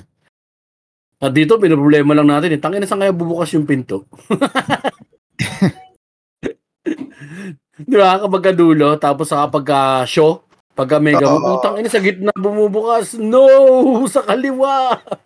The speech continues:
Speaker 1: <laughs>
Speaker 2: Hindi ko pa na-experience yung ganun. Posible pala yun?
Speaker 1: Oo, namali ako ng ano. Hindi. May stasyon
Speaker 2: Yung
Speaker 1: na
Speaker 2: kabila-
Speaker 1: iba yung babaan eh.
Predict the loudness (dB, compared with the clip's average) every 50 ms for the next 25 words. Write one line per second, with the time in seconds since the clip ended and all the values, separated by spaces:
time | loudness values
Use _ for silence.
0 | -18 -20 _ _ _ _ _ _ _ -8 -8 -8 -8 _ -20 _ _ _ _ _
1 | _ _ _ -20 -20 _ _ _ _ _ _ _ _ _ -4 -2 -2 0 2 2
2 | 2 2 0 0 0 0 0 0 -2 -2 -2 -2 -2 -2 -2 -4 -6 -10 -14 -18
3 | _ _ _ _ _ _ _ -2 -2 0 0 0 0 0 0 0 0 0 0 -2
4 | -4 -6 -10 -14 _ _ _ _ _ _ _ _ _ _ _ _ _ _ _ _
5 | _ -4 -2 0 2 2 2 2 2 4 4 4 2 2 0 0 0 -2 -2 -4
6 | -4 -4 -4 -6 -6 -8 -12 _ _ -10 -6 -4 -2 0 0 0 -2 -2 -6 _
7 | _ _ _ _ _ _ _ _ -2 -2 -2 0 0 0 2 2 2 4 4 4
8 | 4 4 4 4 4 2 2 0 -2 -4 -2 -2 0 0 0 0 0 0 -2 -4
9 | -6